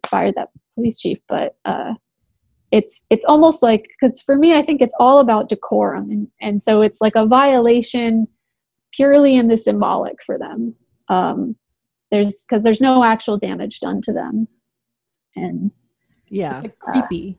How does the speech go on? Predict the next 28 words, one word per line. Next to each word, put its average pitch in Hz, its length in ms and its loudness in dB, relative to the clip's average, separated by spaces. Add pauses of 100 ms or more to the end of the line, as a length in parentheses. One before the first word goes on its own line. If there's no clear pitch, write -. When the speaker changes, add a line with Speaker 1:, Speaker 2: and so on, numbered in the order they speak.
(100)
Speaker 3:
It's - 100 -14
like 202 120 -4
a 180 60 -12 (220)
Speaker 1:
which 262 160 4
is, 269 100 6
Speaker 3:
creepy 208 360 -2
Speaker 1:
yeah, 233 580 4
and 247 160 2
it's 294 220 4
why 302 100 4
Speaker 3:
feeling - 80 6
Speaker 1:
they 285 80 6
don't 277 100 4
Speaker 3:
that 269 40 4
Speaker 1:
like 262 180 2
Donald 254 300 0
Trump, 214 400 -6
and, 214 340 -8 (260)
you 233 140 0
know, 202 280 -2 (180)
it 214 260 -4
Speaker 2:
Even 247 220 -2
though 226 180 4
we, 208 400 -2
we 208 160 0
know 190 200 0
that 190 200 -4
Biden 170 600 -2